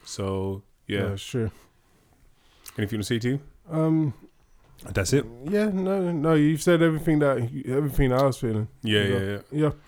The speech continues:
Speaker 1: But yeah, we, so we are back today, and, um, so a little bit later than expected, but we wanna touch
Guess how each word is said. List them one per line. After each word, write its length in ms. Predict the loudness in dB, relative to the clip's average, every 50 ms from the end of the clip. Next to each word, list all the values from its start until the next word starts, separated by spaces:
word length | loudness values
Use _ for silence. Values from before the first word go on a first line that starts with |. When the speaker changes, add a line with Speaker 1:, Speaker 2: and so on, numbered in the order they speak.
| -20 -20 -20 -4 2
Speaker 1:
But 180 | 2 2 4 4
yeah, 200 | 6 6 8 8
we, 240 | 6 6 4 2 2
so 140 | 2 2 4
we 120 | 4 6 4
are 40 | 4
back 200 | 4 2 0 0
today, 340 | -2 0 2 2 2 2 2
and, 260 | 2 0 0 0 2
um, 380 | 2 2 2 2 0 -2 -4 -6 -12 -20 -20 _ _
so 180 | -2 2 2
a 40 | 4
little 160 | 4 4 4
bit 100 | 4 4
later 200 | 4 4 4 4
than 160 | 2 2 0 0
expected, 680 | -2 -6 -4 -4 -2 -2 -2 -2 -2 -2 -2 -2 -2
but 160 | -4 -4 -2
we 100 | -2 0
wanna 220 | 0 2 2 0
touch 320 | 0 0 -2 -2 -2 -2